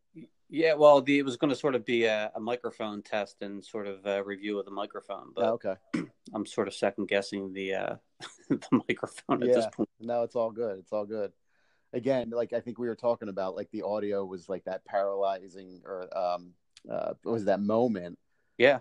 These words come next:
Speaker 2: that we were like, "Okay, this is, this is real," you know, and I think we're, now we're going through a little bit of trial and error, you know, and you can read as many Google reviews as you want. You can look at YouTube reviews, but until you actually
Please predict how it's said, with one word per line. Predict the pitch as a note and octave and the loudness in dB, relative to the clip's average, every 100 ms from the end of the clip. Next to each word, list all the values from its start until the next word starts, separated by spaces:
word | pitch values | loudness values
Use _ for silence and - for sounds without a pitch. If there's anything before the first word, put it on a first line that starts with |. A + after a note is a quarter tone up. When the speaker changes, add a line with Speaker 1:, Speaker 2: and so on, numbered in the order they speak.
| - | 2
Speaker 2:
that | A#2 F#2+ | 2 2
we | A2+ | 2
were | G#2+ | 0
like, | G2 F#2+ F2 | 0 0 -2
"Okay, | G#2+ - A#2+ G#2 F#2 | -4 0 2 2 -2
this | F#2+ G2+ | -8 -12
is, | F2 - | -12 -10
this | G2 G#2 | -8 -6
is | F#2+ | 0
real," | A#2 B2 G2 F2+ F2 _ _ _ _ _ - | 6 8 8 6 2 _ _ _ _ _ -4
you | G#2+ | 0
know, | G2+ G2 | 2 0
and | |
I | G2 | -2
think | - A2 G#2 | -2 -4 -2
we're, | |
now | F#2+ G2 G#2+ | 0 2 2
we're | G2+ | 2
going | G2 G2 G2 | 2 0 -2
through | - F#2+ | -4 -2
a | |
little | G2 G2 | -2 -2
bit | F2 F#2+ | -2 -2
of | |
trial | - A2+ G2+ G2 F#2 | -4 -2 0 0 -2
and | F#2+ | 0
error, | A2+ G2+ F#2 F#2 _ _ _ _ _ | 2 2 -2 -8 _ _ _ _ _
you | C3+ | -4
know, | A#2+ | -2
and | B2 E3+ | -2 -4
you | |
can | - G2 | -6 -4
read | A2+ A2 | -2 -2
as | - | -6
many | G#2+ G2 | -6 -6
Google | G2+ G2+ G#2 | -4 -2 -2
reviews | G2+ G2+ G2 G2+ | -2 -4 -4 -6
as | G2+ F#2 | -8 -6
you | |
want. | F2+ G2 G2 | -2 0 2
You | B2+ | -2
can | - G2+ | 0 0
look | G#2 - | 0 0
at | F2 | 0
YouTube | G2+ G#2 - G2 | 0 0 0 -2
reviews, | F#2+ F2 F#2+ F#2+ F2+ | -2 -8 -10 -12 -2
but | G2 | -2
until | F#2 C#3 | 2 4
you | B2+ | 8
actually | A2 - G#2 F#2+ F2 | 6 4 -2 -2 -2